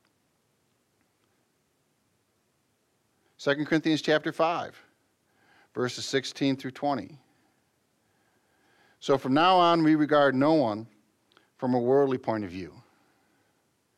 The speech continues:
Though we once regarded Christ in this way, we do so no longer. Therefore, if anyone is in Christ,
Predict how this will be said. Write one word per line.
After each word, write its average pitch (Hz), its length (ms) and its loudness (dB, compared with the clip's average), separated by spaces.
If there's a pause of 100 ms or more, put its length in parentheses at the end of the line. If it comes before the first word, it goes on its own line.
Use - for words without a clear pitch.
(840)
Though 151 120 0
we 151 120 2
once 170 580 0 (380)
regarded 139 420 0
Christ 151 400 0
in 113 80 -6
this 107 160 -8
way, 135 340 -6 (1600)
we 131 80 -2
do 151 220 0
so 165 160 2
no 147 180 4
longer. 147 380 2
Therefore, 147 360 0
if 131 100 -2
anyone 151 320 4
is 127 140 0
in 185 240 0
Christ, 175 640 0